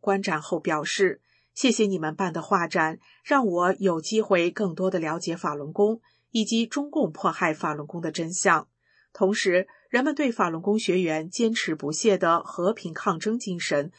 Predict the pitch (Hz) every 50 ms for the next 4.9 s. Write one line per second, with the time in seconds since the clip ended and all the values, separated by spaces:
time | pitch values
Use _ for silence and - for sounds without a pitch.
0 | _ _ - - - - 196 185 190 - 180 151 151 151 - 180 151 151 - -
1 | 165 160 160 151 - _ _ _ _ _ _ - 208 202 196 214 196 196 208 185
2 | 170 165 170 - - 208 190 185 - - - _ - - - - 277 - - 185
3 | 175 - - 156 151 151 156 - 185 185 190 - - 160 170 165 151 147 147 151
4 | 180 - - 196 160 135 147 - - 175 151 - - 175 156 151 151